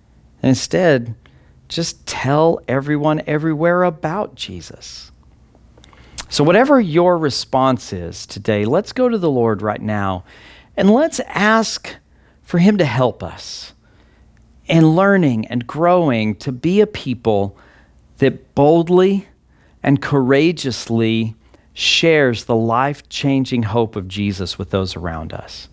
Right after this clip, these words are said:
So join me in prayer. Almighty God, we thank you so much.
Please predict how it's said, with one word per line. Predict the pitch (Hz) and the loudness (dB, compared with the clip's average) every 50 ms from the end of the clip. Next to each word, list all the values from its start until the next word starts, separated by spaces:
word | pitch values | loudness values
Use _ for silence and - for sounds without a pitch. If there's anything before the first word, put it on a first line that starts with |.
| _ _ _ - - | _ _ _ -16 -12
So | - - 156 | -10 -10 -4
join | - - 208 214 190 | 0 2 2 4 4
me | 160 | 4
in | 127 104 92 | 2 2 0
prayer. | - - - - - - _ _ _ _ _ _ _ _ _ - - - - - - - - - - | -2 -6 -10 -10 -10 -14 _ _ _ _ _ _ _ _ _ -20 -20 -14 -10 -10 -10 -10 -10 -4 0
Almighty | - 139 143 143 131 120 104 | 2 4 4 4 2 2 0
God, | - 117 113 113 107 | 2 0 0 0 -2
we | 117 | -4
thank | 107 - 131 120 117 110 - - | -6 -4 -4 -4 -4 -4 -6 -6
you | 113 113 110 110 110 110 104 101 101 - _ - | -4 -2 -2 0 0 -2 -2 -4 -6 -10 _ -18
so | - - - - - - - - 127 123 123 127 127 127 127 127 127 127 123 120 - _ _ _ _ _ _ _ _ _ | -14 -12 -10 -10 -8 -8 -6 -4 -2 0 2 2 2 2 2 0 -2 -2 -4 -6 -10 _ _ _ _ _ _ _ _ _
much. | 107 110 107 95 85 80 - - - - - - - | -4 -2 -2 -2 -4 -8 -12 -14 -14 -14 -14 -14 -18